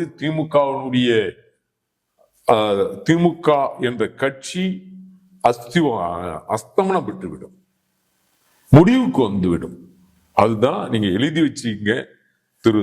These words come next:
ஸ்டாலின் மட்டும் சிறைக்கு சென்று விட்டால் இங்கு திமுக என்ற ஒரு கட்சியே இருக்க போவதில்லை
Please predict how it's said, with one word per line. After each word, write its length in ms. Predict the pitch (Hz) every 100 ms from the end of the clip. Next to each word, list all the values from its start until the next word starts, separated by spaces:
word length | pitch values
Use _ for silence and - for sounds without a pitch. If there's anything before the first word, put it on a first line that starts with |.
| 92
ஸ்டாலின் 680 | - - 113 131 135 127
மட்டும் 400 | 120 123 123 165 170
சிறைக்கு 480 | - 113 143 139
சென்று 400 | 123 - 113 127 123
விட்டால் 480 | 107 - 127 139 - - - _ _ _ _ _ _ _ _ _ -
இங்கு 320 | 110 107 101 87
திமுக 460 | 123 143 147 - 135 123
என்ற 180 | 113 110
ஒரு 180 | 110 104 90
கட்சியே 540 | 110 110 - - 147 147
இருக்க 380 | 104 131 131 151
போவதில்லை 800 | - 123 120 113 95 104 104